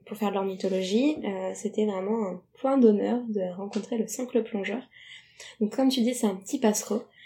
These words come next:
qui, comme ça, paye pas de mine, hein, vraiment. Euh, on dirait un merle, un peu un merle à plastron, euh, voilà. Il a pas des couleurs incroyables, euh, il a pas un, un chant non plus incroyable.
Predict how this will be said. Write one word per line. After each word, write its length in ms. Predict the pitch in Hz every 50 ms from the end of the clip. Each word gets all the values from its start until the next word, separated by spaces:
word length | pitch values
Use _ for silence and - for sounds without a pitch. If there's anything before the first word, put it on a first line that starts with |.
| - - _
qui, 140 | - 254 -
comme 180 | 262 269 262
ça, 140 | 262 320 311
paye 240 | 311 311 311 302 285
pas 160 | 285 269 254
de 20 |
mine, 260 | 247 233 226 233 277 277
hein, 180 | 226 226 240 226
vraiment. 380 | 214 208 202 202 202 226 247
Euh, 260 | 247 240 208 196 196
on 20 | 208
dirait 240 | 214 226 254 247 254
un 120 | 254 240
merle, 280 | 220 202 196 220 233 233
un 120 | 214 214
peu 120 | 214 233
un 80 | 233 220
merle 220 | 220 214 220 220
à 80 | 214 214
plastron, 500 | - 226 214 214 208 - - - - 180
euh, 320 | 180 208 233 240 220 202 196
voilà. 500 | 196 180 170 175 190 214 226 208 190 - - _ _ _ _ _ _ - - - -
Il 100 | - 220
a 60 | 233 226
pas 100 | 262 254
des 100 | 262 247
couleurs 240 | - 240 247 240
incroyables, 760 | 240 240 240 - 226 214 202 196 202 214 254 302 320 302 262 240
euh, 380 | 220 214 214 208 208 208 208 220 220 - - - - -
il 80 | 208 220
a 40 | 233
pas 120 | 247 233
un, 420 | 233 226 226 214 208 208 220 214 214
un 60 | 214
chant 260 | 214 - - 214 226
non 140 | 240 220 208
plus 180 | 202 - 220
incroyable. 560 | 208 208 208 - - 196 185 185 202 247 262